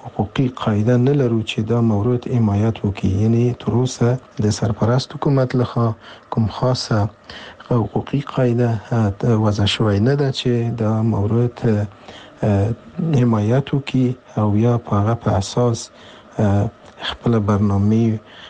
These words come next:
اه، تطبیق کړي یا عملي کړي یا خپل مسؤلیت، اه، رفع کړي.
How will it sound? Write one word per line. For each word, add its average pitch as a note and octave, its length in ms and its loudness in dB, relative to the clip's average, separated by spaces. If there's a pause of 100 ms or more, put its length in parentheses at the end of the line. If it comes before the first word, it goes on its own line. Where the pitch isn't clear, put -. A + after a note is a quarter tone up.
(160)
اه، G2+ 160 4
تطبیق G#2+ 480 0
کړي - 220 -8
یا A2 360 2
عملي G#2+ 560 0
کړي - 80 -2
یا A2 280 2
خپل - 260 -4
مسؤلیت، A2 840 0
اه، G#2+ 260 2 (400)
رفع G2+ 240 0
کړي. G2 240 -2